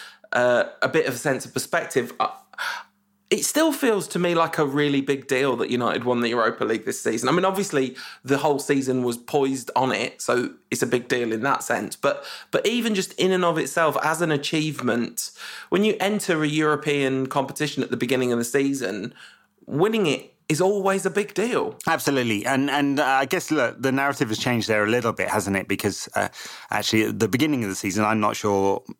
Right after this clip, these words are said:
Speaker 2: Mourinho or definitely the players were really taking it that seriously. You know, some very poor performances to start the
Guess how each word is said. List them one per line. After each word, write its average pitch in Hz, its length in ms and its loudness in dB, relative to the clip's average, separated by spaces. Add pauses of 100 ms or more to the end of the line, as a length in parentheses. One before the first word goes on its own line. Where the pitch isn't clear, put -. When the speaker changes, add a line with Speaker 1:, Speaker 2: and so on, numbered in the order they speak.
Speaker 2:
Mourinho 107 600 4
or 95 240 2
definitely 104 460 0
the 95 80 -2
players 98 400 0
were 101 160 2
really 104 260 0
taking 107 300 -2
it 104 100 0
that 107 160 0
seriously. 127 640 -2
You 107 80 -4
know, 120 160 4
some 110 240 0
very 110 180 2
poor 113 220 0
performances 147 680 -2
to - 120 -8
start 101 280 0
the 90 140 -2